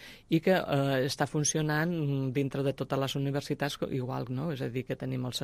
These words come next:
Erasmus, convenis amb altres universitats, etcètera.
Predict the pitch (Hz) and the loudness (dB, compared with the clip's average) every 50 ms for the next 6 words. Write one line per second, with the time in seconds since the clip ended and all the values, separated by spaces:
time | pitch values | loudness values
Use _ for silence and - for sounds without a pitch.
0 | 123 - 160 156 175 180 175 170 151 147 160 160 156 156 147 - - 139 127 135 | -4 -2 0 2 2 2 2 2 0 0 -2 -2 -2 -2 -4 -4 -4 -4 -2 -2
1 | 131 131 123 - 139 131 131 127 - 147 131 - 151 127 131 131 135 - - - | -2 -4 -4 -4 -4 -4 -4 -4 -6 -8 -8 -6 -4 -4 -2 -4 -4 -4 -4 -4
2 | 147 147 170 170 170 170 - - - - - - - - - - - - - 135 | -4 -2 -2 -2 -2 -4 -6 -8 -16 -20 -20 -20 -20 -20 -20 -16 -10 -6 -6 -6
3 | - - 127 127 | -6 -6 -10 -10